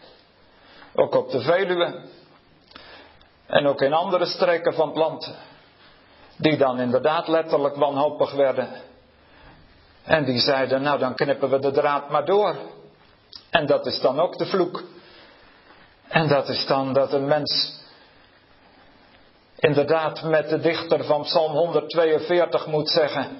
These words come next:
"Ik wou vluchten, maar ik kon nergens heen." En waarom staat er dan, "Niemand zorgde voor mijn ziel"? Voel je, dat is het. En dan zegt God,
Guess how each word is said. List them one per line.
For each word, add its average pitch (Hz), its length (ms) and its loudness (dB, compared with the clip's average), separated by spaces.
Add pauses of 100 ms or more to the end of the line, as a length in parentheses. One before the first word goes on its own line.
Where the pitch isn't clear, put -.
(260)
"Ik - 60 -6
wou 151 200 4
vluchten, 156 460 0
maar 147 140 2
ik 143 120 -2
kon 151 200 0
nergens 147 420 0
heen." 135 440 -2 (680)
En 131 160 2
waarom 226 720 2
staat 220 400 0
er 202 100 0
dan, 196 220 0
"Niemand 208 380 0
zorgde 180 480 0
voor 180 220 0
mijn 160 200 0
ziel"? 226 500 0 (960)
Voel 165 240 2
je, 156 100 2
dat 151 200 2
is 202 140 0
het. - 240 -2 (3000)
En 190 160 6
dan 165 160 2
zegt 151 320 -2
God, - 480 -2